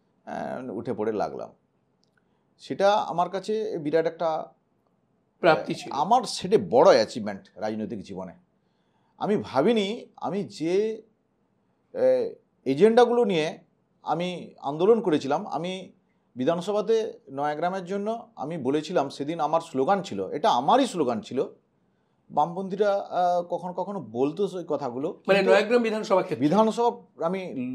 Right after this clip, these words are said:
Speaker 1: লড়ছি যখন, তখন আমার স্লোগান ছিল যে নয়াগ্রামে প্রতিটা পোস্টারে ছয় লাফ হয়ে গেছিল, "নয়াগ্রামে জঙ্গলমহলে, আহ, রক্ত নয়, বন্দুক নয়,
Speaker 2: শান্তি
Speaker 1: আমরা
Speaker 2: চাই।
Speaker 1: না, আহ, হাতে হাতে কাজ চাই, আহ,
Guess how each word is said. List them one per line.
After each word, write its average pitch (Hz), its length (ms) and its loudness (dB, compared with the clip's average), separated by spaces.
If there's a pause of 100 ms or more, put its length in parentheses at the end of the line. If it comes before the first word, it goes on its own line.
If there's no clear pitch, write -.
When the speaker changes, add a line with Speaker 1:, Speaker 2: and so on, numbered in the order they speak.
(160)
Speaker 1:
লড়ছি 170 500 0
যখন, 160 340 2
তখন 190 320 -6
আমার 190 160 0
স্লোগান 160 400 -2
ছিল 175 280 -2 (1080)
যে 165 140 -4
নয়াগ্রামে 143 640 -2 (220)
প্রতিটা 220 320 -2
পোস্টারে 208 520 -2
ছয় 156 200 2
লাফ 165 140 6
হয়ে 117 120 -2
গেছিল, 101 240 -8
"নয়াগ্রামে 151 680 0 (680)
জঙ্গলমহলে, 175 760 2 (680)
আহ, 110 880 -4
রক্ত 139 300 4
নয়, 185 260 0
বন্দুক 151 420 -2
নয়, 165 220 -4 (600)
Speaker 2:
শান্তি 175 280 -2
Speaker 1:
আমরা 143 140 0
Speaker 2:
চাই। 139 400 2
Speaker 1:
না, 127 340 0 (400)
আহ, 104 180 -2
হাতে 131 220 0
হাতে 165 200 -2
কাজ 135 200 2 (100)
চাই, 214 220 0
আহ, - 1040 -16